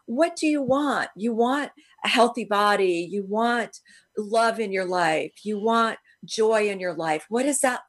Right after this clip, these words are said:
look like? What does it feel like?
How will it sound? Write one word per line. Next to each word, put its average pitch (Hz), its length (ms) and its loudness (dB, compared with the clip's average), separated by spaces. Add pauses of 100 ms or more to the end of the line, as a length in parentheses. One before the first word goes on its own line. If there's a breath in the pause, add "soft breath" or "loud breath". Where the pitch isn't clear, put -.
(180)
look 226 420 2
like? 147 400 -8 (220 soft breath)
What 220 160 0
does 269 240 4
it 220 160 -2 (340)
feel 269 340 0
like? 170 340 0